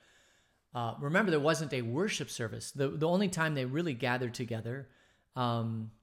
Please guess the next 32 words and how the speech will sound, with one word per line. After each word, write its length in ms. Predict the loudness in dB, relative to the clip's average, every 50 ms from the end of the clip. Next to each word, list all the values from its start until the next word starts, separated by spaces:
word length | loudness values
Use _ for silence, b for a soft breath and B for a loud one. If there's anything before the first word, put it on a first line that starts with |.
| _ _ _ _ _ _ -14 -14 -14 -16 _ _ _ 4
well, 440 | 6 8 8 8 6 4 0 -8 -16 -20 -20 _ _ _ _ _ _ _ _ _ _ -10
not 340 | -4 2 4 6 6 6 4
the 60 | 0
only 240 | 0 0 0 0 0
time. 220 | -2 -6 -8 -4 -2
They 140 | 0 2
gathered 360 | 4 6 6 6 6 4 4 2
together 500 | 2 2 4 4 4 4 2 0 0 -2
in 160 | -4 -4 -2 -2
a 40 |
whole 200 | -2 0 -2 -2
bunch 240 | 0 0 -2 -2 -4
of 60 | -6
different 280 | -6 -6 -6 -8 -10 -10
times. 400 | -8 -10 -10 -10 -12 -14 -16 -18 b b b b b b b b b 2
But 160 | 2 4 6
then 240 | 6 6 8 8 6
when 200 | 6 6 8 6
they 80 | 6
would 200 | 4 4 4 2
gather 240 | 0 0 0 0 0
together, 280 | -2 -2 -4 -4 -4 -4
they 100 | -4 -4
would 120 | -6 -8
pause 600 | -8 -4 0 2 4 4 4 2 0 -2 -4 -6
and 120 | -6 -6
say, 480 | -6 -4 -4 -2 -2 -2 -4 -6 -8 -12 -16 _ _ _ _ _ _ _ _ _ _ _ _ _ -4
"Let's 220 | -2 -2 -2 -2
celebrate 480 | -2 0 0 0 0 0 -2 -2 -4 -4
the 60 | -6
Lord's 300 | -6 -6 -6 -6 -8 -8
Supper." 480 | -8 -8 -10 -10 -12 -16 -18 -18 -20